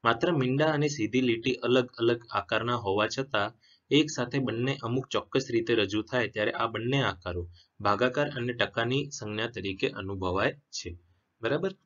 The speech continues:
અહીંયા તમે જોઈ શકો છો કે જે મીંડા કર્યા છે ને પછી લાઈન કરી છે, પછી ફરીથી મીંડા કર્યા છે, તો એવું લાગે છે કે બધા ભાગાકાર છે. અને બાજુની આકૃતિમાં આડી લાઈન કરી છે અને મીંડા કર્યા છે, તો એવું લાગે છે ટકાની નિશાની છે,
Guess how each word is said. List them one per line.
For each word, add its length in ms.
અહીંયા 200
તમે 220
જોઈ 180
શકો 340
છો 240
કે 100
જે 200
મીંડા 400
કર્યા 300
છે 140
ને 80
પછી 260
લાઈન 240
કરી 240
છે, 100
પછી 220
ફરીથી 320
મીંડા 300
કર્યા 280
છે, 140
તો 60
એવું 160
લાગે 260
છે 100
કે 100
બધા 200
ભાગાકાર 460
છે. 240
અને 120
બાજુની 420
આકૃતિમાં 680
આડી 260
લાઈન 220
કરી 240
છે 60
અને 120
મીંડા 320
કર્યા 280
છે, 140
તો 80
એવું 180
લાગે 240
છે 100
ટકાની 420
નિશાની 440
છે, 260